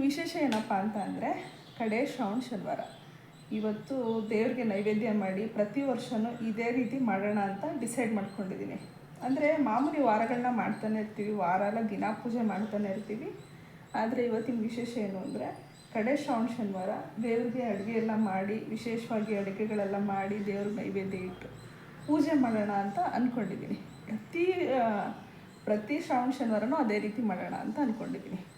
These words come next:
ಐದು ಶ್ರಾವಣ ಶನಿವಾರದಲ್ಲಿ ಒಂದು ಆ ಥರ ಮಾಡಬೇಕು ಅಂತ. ಯಾಕಂದ್ರೆ ನಮಗೂ ಟೈಮ್ ಸಾಲಲ್ಲ, ಪ್ರತಿ ವಾರನೂ ಮಾಡೋಕ್ಕಾಗಲ್ಲ. ಆ, ವರ್ಷದಲ್ಲಿ ಒಂದು ದಿನ ಮಾಡೋಣ ಅಂತ ಅಂದ್ಕೊಂಡಿದ್ದೀವಿ.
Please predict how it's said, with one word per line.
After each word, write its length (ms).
ಐದು 300
ಶ್ರಾವಣ 280
ಶನಿವಾರದಲ್ಲಿ 580
ಒಂದು 300
ಆ 40
ಥರ 200
ಮಾಡಬೇಕು 480
ಅಂತ. 140
ಯಾಕಂದ್ರೆ 300
ನಮಗೂ 280
ಟೈಮ್ 300
ಸಾಲಲ್ಲ, 420
ಪ್ರತಿ 320
ವಾರನೂ 320
ಮಾಡೋಕ್ಕಾಗಲ್ಲ. 680
ಆ, 120
ವರ್ಷದಲ್ಲಿ 520
ಒಂದು 340
ದಿನ 140
ಮಾಡೋಣ 400
ಅಂತ 240
ಅಂದ್ಕೊಂಡಿದ್ದೀವಿ. 720